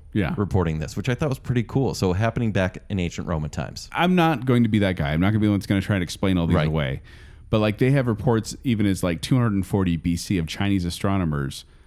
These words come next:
Speaker 1: four sixty-seven B C, I think is what they said, talking about Halley's Comet and how
Speaker 2: Mm-hmm.
Speaker 1: it was this unusual thing in the sky.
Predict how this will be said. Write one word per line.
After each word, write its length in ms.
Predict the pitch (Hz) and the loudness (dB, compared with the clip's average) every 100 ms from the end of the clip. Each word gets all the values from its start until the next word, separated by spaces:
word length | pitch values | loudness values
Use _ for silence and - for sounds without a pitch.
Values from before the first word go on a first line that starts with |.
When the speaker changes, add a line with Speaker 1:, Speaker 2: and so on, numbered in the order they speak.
| - | -2
Speaker 1:
four 140 | 120 | 0
sixty-seven 500 | 110 95 85 104 98 | 0 -2 -2 0 -2
B 80 | 73 | -4
C, 140 | 73 | -6
I 40 | 69 | -6
think 140 | 69 | -6
is 80 | - | -8
what 80 | - | -10
they 60 | - | -8
said, 260 | 65 69 - - | -8 -8 -12 -18
talking 180 | - 95 | -4 -2
about 120 | 90 - | -2 -2
Halley's 340 | 98 87 78 | -4 -2 -6
Comet 420 | - 127 110 62 | -4 0 0 -2
and 100 | - | -2
how 100 | 98 | 0
Speaker 2:
Mm-hmm. 60 | 87 | 0
Speaker 1:
it 40 | |
was 120 | 80 | -2
this 200 | 82 - - | -6 -8 -6
unusual 580 | 95 85 85 78 80 73 | -2 -2 -2 -4 -4 -4
thing 200 | - 92 | -2 0
in 80 | 71 | 0
the 80 | 71 | -4
sky. 500 | - 104 78 58 | -4 -4 -4 -8